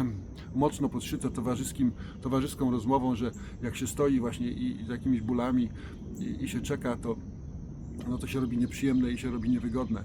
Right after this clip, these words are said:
Także czasami ta serdeczność, e, działa przeciwko nam też, no bo oni byli fajni, serdeczni dla siebie, ale dla mnie to nie było tak zbyt przyjemne,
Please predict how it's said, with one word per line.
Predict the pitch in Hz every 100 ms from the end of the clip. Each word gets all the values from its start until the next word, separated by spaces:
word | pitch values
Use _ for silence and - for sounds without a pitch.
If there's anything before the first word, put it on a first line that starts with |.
| - - - -
Także | 120 117 131 123
czasami | - 120 131 131
ta | 120
serdeczność, | 120 104 123 127 117 - - - - - - - -
e, | -
działa | 127 127
przeciwko | 117 120 - -
nam | 117 107
też, | 120 147 - - -
no | 113
bo | 110
oni | 117 117
byli | 110 110
fajni, | - 117 117
serdeczni | - 110 117 -
dla | 113 110
siebie, | 127 113 104 - - - -
ale | 95 104
dla | 101 107
mnie | 117
to | 113 110
nie | 110
było | 113
tak | 110 101 -
zbyt | 107 - 120
przyjemne, | - 123 127 131